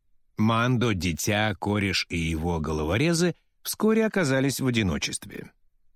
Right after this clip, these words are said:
"Спасибо, что пришёл ко мне сам", заявил Гор. "Обычно приходится разыскивать жалкие остатки вас, мандалорцев, в каких-то норах, чтобы содрать с вас эти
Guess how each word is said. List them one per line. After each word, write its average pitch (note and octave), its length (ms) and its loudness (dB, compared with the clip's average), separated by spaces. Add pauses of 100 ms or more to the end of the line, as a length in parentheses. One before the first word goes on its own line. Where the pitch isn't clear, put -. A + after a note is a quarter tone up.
(360)
"Спасибо, E3+ 1000 2
что - 240 -4
пришёл C3+ 400 0
ко C#3+ 120 0
мне D3+ 180 2
сам", C#3 480 0 (440)
заявил E2 560 0
Гор. C2+ 400 -6 (640)
"Обычно E3+ 580 2
приходится G#2+ 600 0
разыскивать G#2 720 0
жалкие B2 540 0
остатки A#2+ 640 -2
вас, D2+ 520 -2
мандалорцев, D#2+ 960 0
в - 180 -14
каких-то - 580 -4
норах, E3+ 720 0
чтобы A#2 340 -2
содрать A#2+ 520 0
с - 100 -6
вас C3 260 0
эти G#2+ 360 -2